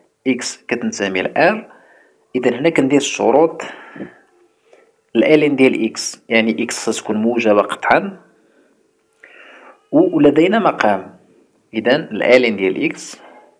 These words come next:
زائد واحد تخالف الصفر.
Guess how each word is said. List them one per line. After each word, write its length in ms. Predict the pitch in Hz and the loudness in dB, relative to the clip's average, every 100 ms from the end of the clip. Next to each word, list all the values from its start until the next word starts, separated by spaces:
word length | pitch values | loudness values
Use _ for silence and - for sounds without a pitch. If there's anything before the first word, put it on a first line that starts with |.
| _ _ _ | _ _ _
زائد 500 | 104 117 117 95 92 | -4 4 4 2 0
واحد 500 | 92 98 151 160 - - _ _ _ - | 2 2 0 -4 -8 -20 _ _ _ -14
تخالف 800 | - - 143 147 131 156 180 - | -8 0 2 4 2 0 -2 -4
الصفر. 640 | 107 - 113 104 92 85 | -6 -2 0 0 -2 -4